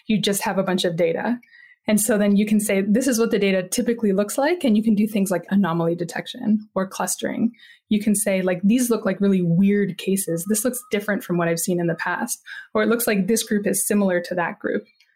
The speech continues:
But you don't have any labels of, like, group one, group two, group three, or, like, output values. And so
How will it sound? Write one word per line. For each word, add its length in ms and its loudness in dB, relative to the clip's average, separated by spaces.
But 100 2
you 60 4
don't 160 2
have 160 2
any 160 4
labels 540 2
of, 180 -4
like, 260 -2
group 220 -6
one, 120 -2
group 220 -4
two, 100 -6
group 240 -6
three, 360 -2
or, 240 0
like, 240 -6
output 360 -2
values. 600 0
And 140 2
so 420 0